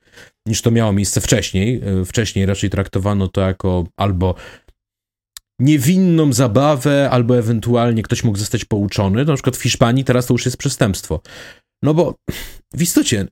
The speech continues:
kobieta, jeżeli kilku mężczyzn krzyczy w jej kierunku wyuzdane rzeczy, nie ma pojęcia, co oni zrobią za chwilę. I może czuć się zagrożona. A nawet jeśli nic nie zrobią,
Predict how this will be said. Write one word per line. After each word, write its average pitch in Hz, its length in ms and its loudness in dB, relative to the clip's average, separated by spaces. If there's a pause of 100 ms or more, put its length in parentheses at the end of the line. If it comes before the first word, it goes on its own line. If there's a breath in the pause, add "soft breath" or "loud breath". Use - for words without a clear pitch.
kobieta, 165 440 0
jeżeli 147 360 0 (120)
kilku 190 340 2
mężczyzn 143 480 0
krzyczy 156 400 0
w 113 60 -4
jej 117 180 0
kierunku 120 540 0
wyuzdane 110 680 0
rzeczy, 98 300 0
nie 233 140 2
ma 294 100 2
pojęcia, 110 560 0
co 101 140 0
oni 92 140 2
zrobią 87 360 0
za 85 120 -2
chwilę. 80 340 -6 (680)
I 160 80 4
może 175 260 2
czuć 139 200 -2
się 165 140 2
zagrożona. 160 580 2
A - 80 0
nawet 262 260 2
jeśli 240 240 2
nic 202 240 0
nie 110 100 2
zrobią, 90 440 0